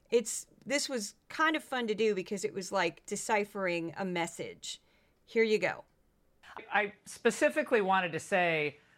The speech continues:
Speaker 2: the mugshot itself mirrors the mood of the public because I'm sensing it across ethnicities, uh, racial lines, uh,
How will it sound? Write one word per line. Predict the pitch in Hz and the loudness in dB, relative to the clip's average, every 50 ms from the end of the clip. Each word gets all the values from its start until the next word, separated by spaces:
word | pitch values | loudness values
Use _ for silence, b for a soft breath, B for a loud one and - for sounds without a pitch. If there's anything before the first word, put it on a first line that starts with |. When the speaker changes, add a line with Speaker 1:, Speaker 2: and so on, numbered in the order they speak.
| b _ - | b _ 0
Speaker 2:
the | 175 170 | 2 4
mugshot | 170 185 208 233 226 214 - - - 202 170 170 160 | 4 4 4 4 2 0 -4 0 2 2 2 4 2
itself | 151 - - - - 208 202 190 180 175 - | -2 -4 -8 -2 2 2 2 2 2 -2 -4
mirrors | 165 165 170 185 185 185 190 185 185 175 170 | -2 0 2 2 4 4 4 4 2 0 -2
the | - 170 | -4 -4
mood | 165 165 175 180 185 170 | -2 0 2 2 4 2
of | 170 131 | 2 0
the | 123 135 | -2 -6
public | - - 185 185 175 180 202 220 220 - - | -2 2 2 2 4 4 2 0 0 -2 -2
because | 190 175 - 190 185 175 - B B B B B B B - | -2 0 2 2 0 0 0 B B B B B B B 2
I'm | 220 247 277 277 | 2 2 2 0
sensing | - - - 269 285 294 277 - 285 233 190 | -4 0 2 2 2 2 0 -2 -2 0 2
it | 175 165 147 131 - - _ _ | 2 2 2 0 -2 -10 _ _
across | 175 170 - - - 208 190 190 180 165 - - - - - _ _ _ - | 0 0 0 0 2 4 4 4 2 0 -6 -14 -18 -20 -20 _ _ _ 0
ethnicities, | 180 165 - 190 196 226 226 - - 240 214 226 226 220 220 220 226 220 - B B B B B B B B - - | 0 2 2 2 2 2 2 2 0 0 2 2 4 4 4 2 0 -2 -6 B B B B B B B B 0 2
uh, | 165 160 156 151 147 - | 4 4 4 2 0 -2
racial | - 156 180 202 233 - - 262 240 226 | 0 2 2 2 2 2 2 2 4 4
lines, | 220 214 214 214 214 214 214 214 214 214 220 214 - - b b b b b b b _ | 4 4 4 4 2 2 0 0 -2 -4 -6 -6 -8 -12 b b b b b b b _
uh, | - 180 180 175 175 | 2 4 4 4 4